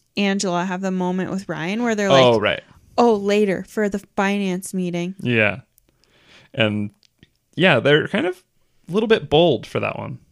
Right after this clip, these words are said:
Speaker 2: In addition to that, though, the party planning committee really does not do that good of a job.
Speaker 1: No, they don't.
Speaker 2: They don't do anything except for put
Speaker 1: No,
Speaker 2: up
Speaker 1: they
Speaker 2: that
Speaker 1: don't.
Speaker 2: sign? Did they even put that up? Because what I was thinking is that that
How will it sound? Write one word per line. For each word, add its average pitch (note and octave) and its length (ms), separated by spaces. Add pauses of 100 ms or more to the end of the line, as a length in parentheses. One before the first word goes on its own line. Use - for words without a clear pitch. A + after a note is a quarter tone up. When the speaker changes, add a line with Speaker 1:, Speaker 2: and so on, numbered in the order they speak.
(480)
Speaker 2:
In E3 120
addition E3 420
to A2+ 100
that, C3 300
though, - 280 (760)
the - 80
party E4+ 360
planning F3+ 260
committee C#3+ 280
really D3+ 280
does D3 160
not C#3 160
do C3+ 140
that B2 160
good B2+ 120
of A2+ 80
a G#2 80
job. G#2+ 480 (1000)
Speaker 1:
No, A3+ 320
they G3 140
don't. F3+ 300
Speaker 2:
They D3+ 100
don't F3+ 160
do G3 180 (240)
anything A3 420 (680)
except D#3 200
for A3+ 80
put A3+ 80
Speaker 1:
No, G3 340
Speaker 2:
up G3 100 (260)
Speaker 1:
they G#3 80
Speaker 2:
that D3 120
Speaker 1:
don't. E3+ 240 (120)
Speaker 2:
sign? C4 340 (200)
Did D3+ 120
they F3+ 80
even F#3 180
put G3 140
that F#3 140
up? G#3+ 120
Because F#3+ 240 (520)
what E3 200
I F#3+ 40
was E3+ 100
thinking A#3 220
is E3 160
that D#3+ 240
that D#3 220